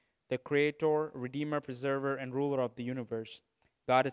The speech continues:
infinite in holiness and all other perfections. God is all-powerful and all-knowing, and his perfect knowledge extends to all things past,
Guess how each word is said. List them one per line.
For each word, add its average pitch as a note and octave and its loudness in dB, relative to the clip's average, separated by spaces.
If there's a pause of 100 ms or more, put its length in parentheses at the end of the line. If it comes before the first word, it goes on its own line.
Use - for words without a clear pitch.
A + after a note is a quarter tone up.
infinite F3+ -6
in F3+ -6
holiness C#3 -2
and A#2+ -8
all C3+ 0
other B2+ -4
perfections. A#2+ -8 (680)
God C#3 6
is C3+ -6
all-powerful D3 2
and B2+ -8
all-knowing, B2 -2 (220)
and C3+ -10
his B2+ -6
perfect D#3+ 0
knowledge C3+ -2
extends C#3 -8
to C#3+ -10
all C#3 0
things C3 -6
past, C3 -2